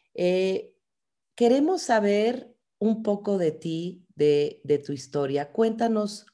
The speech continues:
hoy, ¿quién es Joana Berrondo?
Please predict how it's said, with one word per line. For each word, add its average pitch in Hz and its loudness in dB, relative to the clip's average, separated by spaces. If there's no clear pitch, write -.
hoy, 175 2
¿quién 220 2
es 196 0
Joana 151 0
Berrondo? 123 -2